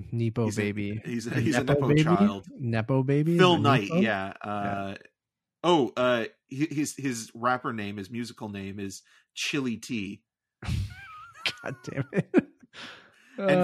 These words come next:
Speaker 2: Phil
Speaker 1: Uh,
Speaker 2: Knight is
Speaker 1: only a, a Nepo baby, uh, can be Chili T and still have a career in directing.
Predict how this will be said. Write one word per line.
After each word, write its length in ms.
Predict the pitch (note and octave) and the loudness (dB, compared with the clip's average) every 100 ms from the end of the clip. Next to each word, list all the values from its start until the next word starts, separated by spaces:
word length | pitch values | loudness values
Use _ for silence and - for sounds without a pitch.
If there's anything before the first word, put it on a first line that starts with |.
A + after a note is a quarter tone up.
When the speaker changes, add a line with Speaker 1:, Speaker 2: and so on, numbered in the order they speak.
| F3 | 8
Speaker 2:
Phil 200 | E3+ D#3+ | 8 8
Speaker 1:
Uh, 40 | D#3 | 8
Speaker 2:
Knight 280 | E3 D#3+ C3 | 6 4 0
is 80 | C#3 | 6
Speaker 1:
only 400 | A3 B3+ C#4+ D4+ | 10 10 10 12
a, 340 | C#4+ B3+ A#3 G3 | 12 12 12 8
a 40 | |
Nepo 440 | F#3+ F#3 F3+ G3+ | 10 10 12 10
baby, 560 | F#3 G3 F#3+ G#3+ A3 A3+ | 12 10 10 8 4 4
uh, 320 | F#3 D3+ D3+ | 4 6 6
can 220 | C3+ D#3+ D3+ | 4 4 4
be 140 | C#3+ | 4
Chili 440 | B2+ D#3 C#3 B2+ | 2 2 4 2
T 380 | A2+ - A#2 A2 | 0 -2 -2 -2
and 160 | G#2 G#2 | -4 -4
still 240 | - B2+ A2+ | -4 0 2
have 140 | A2 | 2
a 60 | A2 | 0
career 400 | - A2 G#2 G2+ | -2 -2 0 -2
in 60 | F#2 | -2
directing. 580 | E2 D#2+ - D2 - | -2 -2 -4 -10 -10